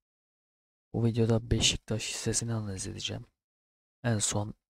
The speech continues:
şurada kırmızıyla bir yükselen trend var. Onu bir, iki, üç, üç gün önce aşağı kırmış.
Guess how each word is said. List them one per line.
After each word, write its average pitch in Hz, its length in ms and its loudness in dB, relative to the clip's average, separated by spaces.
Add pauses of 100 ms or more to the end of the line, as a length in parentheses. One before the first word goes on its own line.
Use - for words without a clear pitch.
(1160)
şurada 107 400 0
kırmızıyla 107 720 -2
bir 107 60 0
yükselen 110 580 -2
trend 110 420 -2
var. - 360 -12 (420)
Onu 110 600 -4
bir, 117 160 -6
iki, 113 240 -8
üç, - 360 -4
üç - 200 -4
gün 113 120 -6
önce 110 280 -2
aşağı 113 400 -2
kırmış. - 580 -10